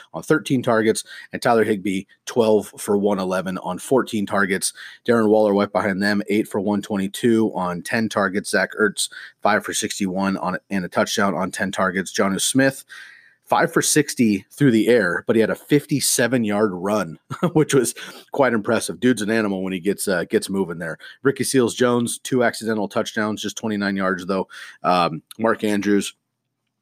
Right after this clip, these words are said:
uh, has fifty-nine, fifty-two yards and a touchdown, seven targets.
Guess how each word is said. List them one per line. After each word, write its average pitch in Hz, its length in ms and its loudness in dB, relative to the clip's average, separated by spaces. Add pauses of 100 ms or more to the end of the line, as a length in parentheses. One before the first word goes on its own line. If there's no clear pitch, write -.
(100)
uh, 101 120 0
has 95 220 0
fifty-nine, 98 520 -2 (140)
fifty-two 147 440 0
yards 95 320 2
and 101 120 -2
a 98 60 -4
touchdown, 98 340 -2
seven 92 220 -2
targets. 95 340 -2